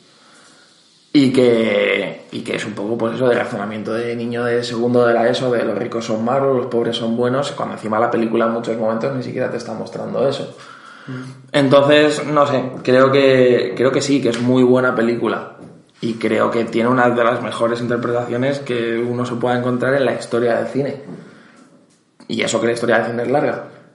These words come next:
Speaker 1: Pero no me parece que la película en sí misma sea para tanto. Por decirlo de alguna manera, creo que es de,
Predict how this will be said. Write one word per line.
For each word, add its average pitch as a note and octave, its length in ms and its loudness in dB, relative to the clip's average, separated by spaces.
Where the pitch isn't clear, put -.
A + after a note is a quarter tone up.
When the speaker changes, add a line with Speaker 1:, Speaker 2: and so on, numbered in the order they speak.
Speaker 1:
Pero B2+ 440 6
no B2+ 260 2
me B2 140 4
parece B2+ 560 2
que C3 120 0
la C3 220 2
película C3 400 2
en C3 100 0
sí C3 160 -2
misma C3+ 680 0
sea B2 540 2
para F#2 280 0
tanto. F#2 360 -6
Por B2+ 120 -8
decirlo A#2 220 -2
de A#2 60 -2
alguna A#2 120 0
manera, A2+ 120 0
creo A2 140 -2
que A#2+ 80 -2
es A#2+ 100 -4
de, A2+ 220 0